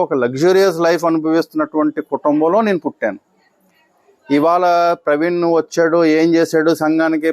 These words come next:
ప్రవీణ్ వచ్చాడు, ఏం చేశాడు అని కొన్న ప్రశ్న ఒకటి వేస్తున్నారు. ప్రవీణ్ వచ్చి ఏం చేస్తాడు? ఎవరికి ఏమి చేసేదే ఉండదు ప్రవీణ్. ప్రవీణ్ ఒక చిన్న కుర్రోడు మాత్రమే. నేనేం సంస్థను కాదు, వ్యవస్థను కూడా కాదు. కానీ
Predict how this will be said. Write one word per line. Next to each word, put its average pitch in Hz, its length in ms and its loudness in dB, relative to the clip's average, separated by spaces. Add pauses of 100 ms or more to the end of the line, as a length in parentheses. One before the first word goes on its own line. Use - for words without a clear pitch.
ప్రవీణ్ 156 380 0
వచ్చాడు, 160 320 0 (180)
ఏం 160 100 2 (100)
చేశాడు 156 400 0
అని 156 120 0 (220)
కొన్న 151 160 2 (100)
ప్రశ్న 156 300 -2
ఒకటి 175 160 -2
వేస్తున్నారు. 135 440 -6 (680)
ప్రవీణ్ 208 400 2 (140)
వచ్చి 202 280 -2 (160)
ఏం 190 160 2
చేస్తాడు? 196 400 0 (280)
ఎవరికి 175 340 0
ఏమి 180 180 0
చేసేదే 170 340 0 (100)
ఉండదు 151 260 -2
ప్రవీణ్. 135 320 -2 (560)
ప్రవీణ్ 151 360 0
ఒక 165 120 -4 (1300)
చిన్న 143 140 0 (100)
కుర్రోడు 143 340 0
మాత్రమే. 170 400 -2 (540)
నేనేం 135 220 0 (100)
సంస్థను 135 460 -2
కాదు, 160 240 0 (180)
వ్యవస్థను 180 440 0
కూడా 165 220 -2
కాదు. 101 160 -4 (640)
కానీ 240 200 0